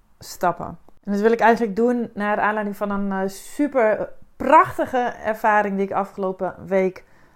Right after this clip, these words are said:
had, waarin ik een ondernemer mocht begeleiden met de Bruce Lee blokken in een opstelling. En dat was voor mij om allerlei redenen een fantastische ervaring. Eh, het afgelopen weekend kreeg ik een, eh, appje: "Jorien, ik ben, eh, de komende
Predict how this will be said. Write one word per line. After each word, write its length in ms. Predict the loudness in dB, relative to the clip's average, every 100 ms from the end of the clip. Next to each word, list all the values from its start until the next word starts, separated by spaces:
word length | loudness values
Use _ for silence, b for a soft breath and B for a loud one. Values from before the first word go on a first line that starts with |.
| b
had, 380 | 4 4 2 -8
waarin 320 | -2 0 2
ik 140 | 0 -2
een 200 | -4 -4
ondernemer 580 | -2 0 2 2 0 0
mocht 220 | -2 -2
begeleiden 560 | -6 -2 0 0 0
met 240 | 0 -2 -4
de 140 | -6 -4
Bruce 340 | 2 2 2
Lee 100 | -2
blokken 480 | 2 4 4 0 -4 b b b b b b
in 200 | -2 0
een 260 | 0 -4 -8 _ _
opstelling. 720 | 0 0 -2 -4 -2 -4 -8 -14 -20 -20 _ -20 -4
En 100 | 4
dat 140 | 4 6
was 160 | 4
voor 120 | 2
mij 300 | 4 6 6
om 180 | 2 -2
allerlei 420 | 2 4 6 6
redenen 440 | 6 4 2 0 -2
een 180 | -2 -4
fantastische 640 | -6 0 0 0 -6 -2 -2 -4 -8
ervaring. 720 | -6 0 2 4 2 -2 -6
Eh, 320 | -4 -2 0
het 260 | -2 -6 -4
afgelopen 560 | -4 -2 -2 -2 -2
weekend 320 | -4 -2 -4 -2
kreeg 260 | -2 -2
ik 120 | -2
een, 200 | -4 -4 -4
eh, 100 | -4
appje: 440 | -6 -2 -2 0
"Jorien, 360 | 0 0 0 -2
ik 140 | -4
ben, 300 | -2 0 -2
eh, 140 | -4 -6
de 100 | -4
komende 460 | -4 -4 -2 -4